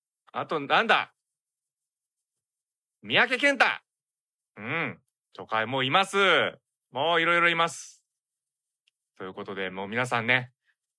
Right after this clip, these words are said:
えー、もう日本がう-、生み出した任天堂のね、キャラクターたち。これに声を当ててるわけですよ。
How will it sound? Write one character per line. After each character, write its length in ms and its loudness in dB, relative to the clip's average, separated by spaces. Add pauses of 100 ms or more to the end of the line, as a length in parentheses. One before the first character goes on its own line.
え 340 -6
ー、 20 -14
も 360 -6
う 40 -12
日 140 -8
本 340 -4
が 160 2
う-、 280 -4
生 80 -8
み 80 -4
出 100 2
し 40 -4
た 100 -2
任 240 -2
天 240 -2
堂 140 0
の 100 -2
ね、 260 0 (200)
キ 120 -6
ャ 40 6
ラ 100 2
ク 80 -12
タ 120 4
ー 80 2
た 100 0
ち。 280 0 (800)
こ 200 -6
れ 80 -2
に 100 -4
声 240 2
を 180 4
当 60 2
て 100 -2
て 140 4
る 60 4
わ 100 4
け 80 2
で 80 0
す 100 -12
よ。 260 -2